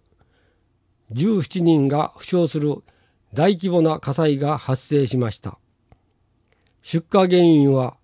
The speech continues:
中華料理店主による大型コンロの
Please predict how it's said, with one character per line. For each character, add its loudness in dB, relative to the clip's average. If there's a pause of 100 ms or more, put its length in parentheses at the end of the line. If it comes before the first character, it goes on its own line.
(500)
中 -2
華 2
料 4
理 -4
店 0
主 -4
に 2
よ 0
る -4 (580)
大 2
型 0
コ 0
ン 4
ロ 2
の 0